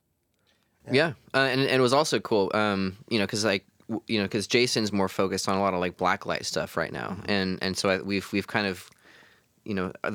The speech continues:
Speaker 1: we've kind of meshed our work in a sense, and we, we, we started playing with more black light. So his, you know, he, he created this, uh, I'll let him talk to you a little bit about it, but, like, a, a sculpture,
Speaker 2: Uh-huh.
Speaker 1: black light sculpture, and then, you know, this, you know, kind of these highlighted, you know, parts of li-,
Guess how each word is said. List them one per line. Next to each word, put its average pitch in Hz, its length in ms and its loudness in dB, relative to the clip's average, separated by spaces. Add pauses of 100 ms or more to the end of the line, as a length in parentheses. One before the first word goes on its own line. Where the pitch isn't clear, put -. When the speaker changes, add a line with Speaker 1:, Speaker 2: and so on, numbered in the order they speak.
(200)
Speaker 1:
we've 107 160 -4
kind 120 160 0
of 101 80 0
meshed 107 420 -2
our 92 100 2
work 113 320 0
in 98 80 0
a 90 60 -4
sense, 90 320 -4
and 95 140 -2
we, 95 80 -2
we, 95 140 -6
we 95 100 -6
started 92 280 -2
playing 101 280 2
with 92 160 -6
more 92 100 0
black 95 340 0
light. 92 220 -2
So 95 120 -2
his, 98 280 0
you 107 80 -2
know, 98 120 2
he, 98 280 0
he 104 200 -8
created 92 360 0
this, 90 240 -2
uh, 90 260 0
I'll - 180 -8
let 98 120 0
him 90 80 -4
talk 95 240 -2
to 98 60 -8
you 92 80 -4
a - 20 -6
little 92 140 -4
bit 92 80 -2
about 92 180 0
it, - 80 -6
but, - 120 -2
like, 90 160 -4
a, 90 160 -2 (120)
a 95 80 -8
sculpture, 101 560 -2 (300)
Speaker 2:
Uh-huh. - 160 -16 (100)
Speaker 1:
black 95 240 0
light 95 140 -4
sculpture, 92 540 0
and 90 120 -2
then, 90 200 -2
you 90 100 -4
know, 90 120 0
this, 87 240 -4 (120)
you 92 100 -8
know, 87 80 -8
kind 92 160 -2
of - 220 -12 (380)
these 101 180 0
highlighted, 92 640 0 (180)
you 95 80 -6
know, 85 140 -4
parts - 360 -2
of 82 120 -8
li-, 87 140 -4